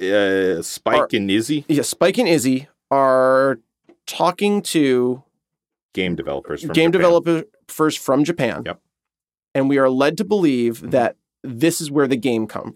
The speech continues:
Speaker 2: came
Speaker 1: Correct.
Speaker 2: from.
Speaker 1: Yes.
Speaker 2: That this is Spike and Izzy telling the story of how
Speaker 1: Mm-hmm.
Speaker 2: these two crazy plumbers showed up
Speaker 1: Yep.
Speaker 2: in, in the Mushroom Kingdom
Speaker 1: Mm-hmm.
Speaker 2: and overthrew their cousin Bowser.
Speaker 1: Yep.
Speaker 2: And from this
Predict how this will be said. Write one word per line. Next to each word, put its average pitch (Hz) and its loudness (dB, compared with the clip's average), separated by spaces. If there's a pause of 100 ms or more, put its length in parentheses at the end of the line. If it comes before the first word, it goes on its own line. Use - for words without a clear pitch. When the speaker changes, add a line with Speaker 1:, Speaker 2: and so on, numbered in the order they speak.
Speaker 2:
came 113 -4
Speaker 1:
Correct. - 2
Speaker 2:
from. 107 -2 (220)
Speaker 1:
Yes. 85 -2
Speaker 2:
That 139 0
this 160 0
is 151 2
Spike 151 -2
and 214 2
Izzy 127 0 (420)
telling 151 2
the 202 0
story 143 2
of 127 0
how 120 0
Speaker 1:
Mm-hmm. 113 0
Speaker 2:
these 113 -4
two - -4
crazy 185 0
plumbers 151 2
showed 170 0
up 151 4
Speaker 1:
Yep. 117 -4
Speaker 2:
in, 143 2
in 135 0
the 131 0
Mushroom 135 0
Kingdom 131 0
Speaker 1:
Mm-hmm. 127 -10 (220)
Speaker 2:
and 131 -4
overthrew 151 2
their 127 0
cousin 120 -2
Bowser. 104 -4 (140)
Speaker 1:
Yep. - -14 (120)
Speaker 2:
And 120 0
from 160 0
this - -2